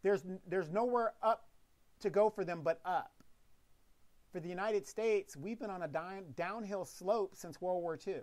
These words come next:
We can't seem to win wars anymore.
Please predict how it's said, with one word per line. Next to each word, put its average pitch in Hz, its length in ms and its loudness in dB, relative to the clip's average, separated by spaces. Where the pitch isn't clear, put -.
We 147 80 -10
can't 196 300 -6
seem 190 200 -4
to 175 80 -2
win 175 240 -6
wars 165 320 0
anymore. 123 440 -6